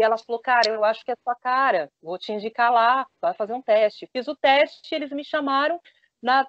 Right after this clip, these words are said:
na semana seguinte, eles já me falaram que eu ia narrar o livro da Luana Genot.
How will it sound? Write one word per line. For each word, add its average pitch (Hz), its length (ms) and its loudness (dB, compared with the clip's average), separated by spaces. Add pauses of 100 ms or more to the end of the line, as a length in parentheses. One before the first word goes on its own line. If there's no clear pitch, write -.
na 240 200 -6
semana 285 300 0
seguinte, 285 720 -4 (200)
eles 240 320 0
já 240 300 4
me 269 120 -4
falaram 233 560 -2
que 254 120 -4
eu 247 60 0
ia 226 120 0
narrar 214 400 0
o 220 80 -2
livro 214 300 -8
da 220 120 -2
Luana 220 320 -2
Genot. 208 440 -2